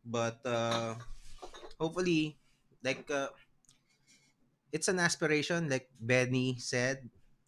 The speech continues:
uh, several times already in the show. It's, uh, parang, I think, um, by doing the show,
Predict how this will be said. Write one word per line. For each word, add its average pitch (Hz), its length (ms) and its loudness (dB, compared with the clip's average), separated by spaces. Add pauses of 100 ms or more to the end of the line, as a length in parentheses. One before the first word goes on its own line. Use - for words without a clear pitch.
(320)
uh, 90 840 -4 (280)
several 123 360 -2
times 127 340 -6
already 107 380 -2
in 98 80 -4
the 95 80 -6
show. 104 420 -4 (720)
It's, 117 260 -8
uh, 104 340 -2
parang, 110 280 -12 (560)
I 131 60 -8
think, - 200 -8 (1500)
um, 104 380 -6 (800)
by 117 160 -2
doing 143 240 -2
the 123 80 0
show, 147 400 -2